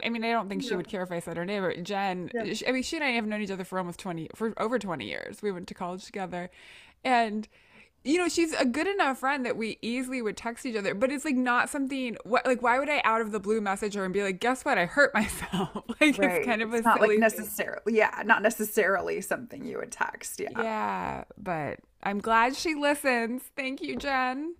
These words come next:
Speaker 2: Thank you, Jen.
Speaker 1: <laughs> I love you.
Speaker 2: <laughs> Um, also, I just wanna acknowledge you for all of, like, the ways that you have, like you said, like, your openness, you're trying new things, you're also being persistent. Like, I think there's a lot of, for anyone listening, there's, like, a lot of lessons to take from this that, like,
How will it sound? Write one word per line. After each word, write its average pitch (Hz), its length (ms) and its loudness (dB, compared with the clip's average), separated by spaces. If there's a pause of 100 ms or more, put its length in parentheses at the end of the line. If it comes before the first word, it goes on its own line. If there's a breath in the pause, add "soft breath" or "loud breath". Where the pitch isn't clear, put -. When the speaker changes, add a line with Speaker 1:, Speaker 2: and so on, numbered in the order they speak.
Speaker 2:
Thank - 280 0
you, 247 100 -6
Jen. 196 480 2
Speaker 1:
<laughs> - 20 -4
I 381 60 -4
love 294 280 2
you. 277 460 2
Speaker 2:
<laughs> - 720 -4 (720 loud breath)
Um, 160 460 4 (160)
also, 220 380 8
I - 160 2
just 175 180 -10
wanna 147 160 0
acknowledge 156 520 -2
you 156 160 -8
for - 160 -4
all 160 220 0
of, 165 340 -6
like, - 220 -10
the 175 100 -6
ways 156 280 -8
that - 140 -6
you - 480 -6 (100)
have, 165 260 -8
like 175 160 -2
you 190 80 -8
said, - 320 -4 (100)
like, 160 200 -2
your 170 140 -2
openness, 156 520 -4
you're 156 100 -6
trying 151 340 -6
new 151 120 -8
things, 175 540 -6
you're 156 220 -2
also 160 220 -6
being 160 260 -10
persistent. 185 520 -4
Like, 151 140 -4
I 165 40 0
think 175 180 -10
there's 170 140 -6
a 170 60 -6
lot 156 180 0
of, 143 180 -2 (340 loud breath)
for 175 100 -2
anyone 165 280 -2
listening, 151 360 -6
there's, 151 140 -4
like, 175 140 -8
a 285 60 -4
lot 339 120 -2
of 294 100 -6
lessons 202 520 -4
to 151 80 -6
take 143 240 -6
from 151 200 -6
this 98 220 -6
that, - 200 -8
like, 139 240 -6